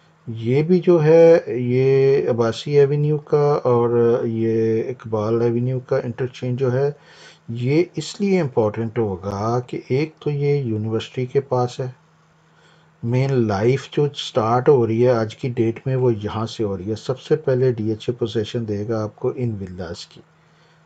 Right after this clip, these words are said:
उसके बाद आपको देगा पोजीशन ए ब्लॉक की। ठीक है, तो आपका जो है ये एरिया जो है वो इंपॉर्टेंस इसलिए रखेगा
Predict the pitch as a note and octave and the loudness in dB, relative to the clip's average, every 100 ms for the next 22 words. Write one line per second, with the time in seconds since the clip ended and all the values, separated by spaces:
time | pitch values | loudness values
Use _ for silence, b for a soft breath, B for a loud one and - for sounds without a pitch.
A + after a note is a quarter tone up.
0 | - - C3+ B2 B2+ B2 A#2+ B2 A2+ A#2+ | -14 -8 -4 0 2 0 -2 -2 -2 -2
1 | A#2+ - A#2+ D#3 E3 - A2 G#2 G2+ D#2 | -2 -4 -4 -6 -10 -6 -4 -4 -6 -10
2 | - - C#2+ _ _ _ b b b b | -14 -18 -20 _ _ _ b b b b
3 | _ G#2 G#2+ B2+ F#3 - b b b b | _ -10 -6 -4 -4 -10 b b b b
4 | b - C3 B2+ C3 C3+ - A#2 A#2+ C3 | b -6 0 2 2 2 2 2 2 0
5 | B2+ - D#3 D#3 D3+ D3+ C#3+ C#3+ D3 D3+ | -4 2 6 6 6 4 6 6 6 4
6 | C3 A#2 A2+ B2+ D#3 D#3 B2 A#2 A#2+ A2+ | 0 -4 0 2 4 4 2 4 2 4
7 | A2+ A#2 A#2+ A#2 A#2+ A#2+ - A#2+ A2 G#2+ | 0 2 0 2 2 0 0 -4 -2 -4
8 | G#2+ B2 - - B2 - C#3+ C#3 A#2 - | 0 -2 -2 -8 -8 -6 0 2 0 -2
9 | G#2+ G2 G2 G#2+ C3 | -6 -4 -6 -4 -4